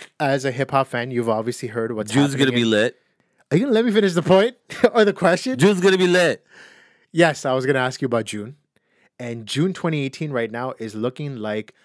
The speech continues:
Speaker 1: a very, very, hi-, very memorable hip-hop month. Why is that?
Speaker 2: Because, like, sixteen thousand people dropping albums.
Speaker 1: <laughs>
Speaker 2: Like, two of my favorite artists are dropping albums in the same month.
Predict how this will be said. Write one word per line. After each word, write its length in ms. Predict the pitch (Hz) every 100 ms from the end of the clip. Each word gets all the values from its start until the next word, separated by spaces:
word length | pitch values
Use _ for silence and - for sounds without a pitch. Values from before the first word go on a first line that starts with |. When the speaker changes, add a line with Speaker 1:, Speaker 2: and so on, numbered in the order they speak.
| _ _ _ -
Speaker 1:
a 120 | 123
very, 640 | 104 104 98 151 156 135 113
very, 560 | 101 127 127 131 127 -
hi-, 180 | - - -
very 460 | 135 117 143 156 156 _
memorable 600 | 117 117 123 120 101 95
hip-hop 540 | - - 104 110 90
month. 420 | 95 82 80 - _ _ _ _
Why 280 | 120 123 135
is 140 | 113 98
that? 220 | 82 - _ -
Speaker 2:
Because, 320 | 113 120 123
like, 140 | 113 104
sixteen 400 | - 135 - 131
thousand 280 | 110 113 113
people 140 | 107
dropping 280 | 98 92 92
albums. 320 | 87 85 85 -
Speaker 1:
<laughs> 60 | 466 - 453 - 440 - 403 -
Speaker 2:
Like, 240 | 247 175
two 140 | - 214
of 60 |
my 80 | 233
favorite 320 | - 185 190 -
artists 380 | 135 156 156
are 100 | 127
dropping 320 | 117 120 135 117
albums 220 | 117 113
in 40 |
the 60 | 101
same 220 | 104 95
month. 260 | 92 -